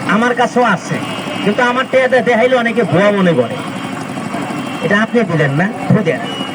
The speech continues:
আপনার নাম? নয়ন ভাই, হাত টান করেন। নয়ন ভাইয়ের নামে রাশি কন্যা রাশি, ওটার অন্তর ভালো, তবে আপনার টাকা হবে না, আপনি বন্ধুটি হলো, গ্যাঞ্জামে আপনি ফাইসা যান।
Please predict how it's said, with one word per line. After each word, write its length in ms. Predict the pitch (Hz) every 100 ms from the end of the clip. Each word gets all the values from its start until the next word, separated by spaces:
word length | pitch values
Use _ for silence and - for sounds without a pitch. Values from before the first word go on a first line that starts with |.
| -
আপনার 200 | - 240
নাম? 280 | 247 247 262 - - - - 277 - - - - - - - - - 151
নয়ন 320 | 247 262 226
ভাই, 220 | 175 208 - - - - -
হাত 140 | 208 -
টান 160 | 220 170
করেন। 240 | 135 113 - - - - - - 185
নয়ন 260 | 269 262
ভাইয়ের 580 | 214 269 269 254 - 156
নামে 240 | 214 262
রাশি 320 | 262 240 247 262
কন্যা 400 | 254 247 233 196
রাশি, 340 | 151 - 151 - - - - - - - -
ওটার 240 | 180 233
অন্তর 360 | 240 233 233 208
ভালো, 280 | 131 139 123 - - - - -
তবে 160 | 202 240
আপনার 280 | 233 254 220
টাকা 200 | 233 233
হবে 300 | 165 190 196
না, 80 | 165
আপনি 280 | 147 - 202
বন্ধুটি 540 | 196 226 226 226 240
হলো, 240 | 196 143 120 - - - - -
গ্যাঞ্জামে 440 | 196 226 226 233 220
আপনি 220 | 208 202
ফাইসা 360 | 202 180 175
যান। 140 | 160